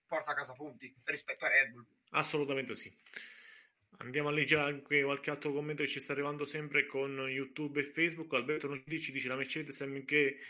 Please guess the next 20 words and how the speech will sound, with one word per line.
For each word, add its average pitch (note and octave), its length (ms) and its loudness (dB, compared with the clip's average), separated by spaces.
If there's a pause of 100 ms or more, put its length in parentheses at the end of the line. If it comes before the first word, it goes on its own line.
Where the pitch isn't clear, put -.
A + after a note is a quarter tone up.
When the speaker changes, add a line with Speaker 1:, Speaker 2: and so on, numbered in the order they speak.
(160)
Speaker 2:
F C#3+ 220 -4
uno D#3+ 300 2
per C#3+ 120 4
il C#3+ 140 2
duemilaventidue D3 640 0
si D3 120 -2
è - 20 -6
messa C#3+ 280 -2
il B2+ 120 -2
cuore D#3 180 -2
in D#3 140 -6
pace, B2 280 0
cercheranno B2 480 -4
solo C3+ 280 0
di C3+ 280 -8 (420)
raccattare C#3+ 1120 -2
le C#3+ 160 -2
briciole, C#3+ 540 -2
lasciate C3+ 440 -2
da, C3+ 240 -4